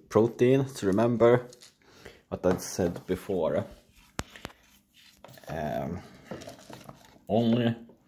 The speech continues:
feed a turtle one time a day if it's one under one years old. And if it's older than one year, like Anton, only every other day.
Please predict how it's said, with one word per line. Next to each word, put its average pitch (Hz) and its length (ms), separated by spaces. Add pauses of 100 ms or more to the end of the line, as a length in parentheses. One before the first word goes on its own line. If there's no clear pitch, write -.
(340)
feed - 180
a 92 40
turtle 95 360
one 104 380
time 92 340
a - 80
day 90 460 (200)
if - 160
it's 87 220
one 90 420 (300)
under 95 260
one 101 300
years 101 280
old. 131 280 (1040)
And 85 160
if 90 220
it's - 320
older 127 340
than 110 200
one 120 240
year, 127 380 (280)
like 85 420 (480)
Anton, 117 600 (1120)
only 101 500 (320)
every 92 280 (100)
other - 260
day. 71 360